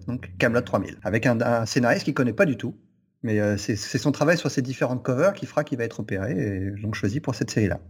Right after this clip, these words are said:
Et à ce jour, c'est le seul travail mensuel qu'a effectué Brian Bolland aux États-Unis. Et en plus, encore une fois, euh, comme sur deux mille A D, il va avoir des gros problèmes de délai, notamment sur les derniers épisodes, et Kaamelott trois mille ne sera terminé qu'en mille neuf cent quatre-vingt-cinq.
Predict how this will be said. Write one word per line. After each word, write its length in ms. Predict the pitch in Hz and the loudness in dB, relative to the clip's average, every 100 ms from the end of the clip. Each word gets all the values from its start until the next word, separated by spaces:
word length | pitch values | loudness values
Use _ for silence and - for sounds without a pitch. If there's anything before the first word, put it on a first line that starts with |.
| - | 2
Et 100 | 139 | 4
à 60 | 147 | 6
ce 180 | 160 | 4
jour, 360 | 139 170 233 107 | 4 4 2 2
c'est 120 | - 120 | -2 -4
le 120 | 120 | -4
seul 320 | - 214 214 | 2 2 2
travail 340 | - 139 139 | 0 4 6
mensuel 440 | 135 139 - 190 214 | 4 0 -2 -4 -2
qu'a 120 | 127 | -4
effectué 360 | 117 120 - 175 | -4 -6 -4 2
Brian 200 | 139 131 | 4 4
Bolland 260 | 113 131 | 2 2
aux 60 | 143 | 0
États-Unis. 480 | 123 135 113 98 - _ _ _ _ | 2 0 0 -4 -10 _ _ _ _
Et 120 | 147 131 | 6 6
en 60 | |
plus, 280 | - 185 165 | 6 0 0
encore 260 | 104 127 110 | -2 0 0
une 100 | 104 | 2
fois, 200 | 147 170 | 4 6
euh, 140 | 139 104 | 6 2
comme 220 | 156 151 | 2 2
sur 140 | 147 | 0
deux 80 | 131 | 0
mille 160 | 120 110 | 2 2
A 60 | |
D, 200 | 104 139 | 4 4
il 100 | 139 | 4
va 80 | 110 | 6
avoir 140 | 107 107 | 6 4
des 120 | 110 | 2
gros 240 | 107 143 | 2 2
problèmes 340 | 151 139 135 127 | 4 6 6 6
de 80 | |
délai, 340 | 113 110 104 135 | 4 4 6 4
notamment 380 | 107 101 107 127 | 2 0 2 0
sur 160 | - | 0
les 100 | 101 | 2
derniers 320 | 101 117 113 | 4 4 4
épisodes, 480 | 110 107 107 131 135 | 0 0 2 4 2
et 60 | 107 | 0
Kaamelott 300 | - 120 117 | 0 2 0
trois 180 | - 120 | 2 4
mille 200 | 135 156 | 4 4
ne 80 | 107 | 0
sera 180 | - | -2
terminé 320 | 110 110 123 143 | -2 0 2 2
qu'en 120 | 113 | 2
mille 120 | 127 | 2
neuf 120 | 131 | 0
cent 120 | - 135 | -2 -4
quatre-vingt-cinq. 840 | 117 - 110 104 - 170 - - | -2 -2 -2 0 0 0 -2 -16